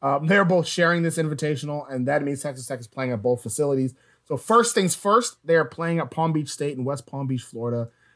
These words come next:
Monday, December twentieth, against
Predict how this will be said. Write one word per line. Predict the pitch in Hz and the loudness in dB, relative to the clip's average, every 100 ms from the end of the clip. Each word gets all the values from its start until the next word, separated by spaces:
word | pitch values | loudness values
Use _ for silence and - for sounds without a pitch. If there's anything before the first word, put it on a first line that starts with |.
| _ _ - | _ _ -16
Monday, | 196 117 135 156 208 175 156 | -14 -8 -2 4 4 6 4
December | 139 135 160 151 | 2 0 0 0
twentieth, | 151 143 135 127 117 _ _ - | 0 0 2 0 -2 _ _ -6
against | 135 160 156 | 2 4 4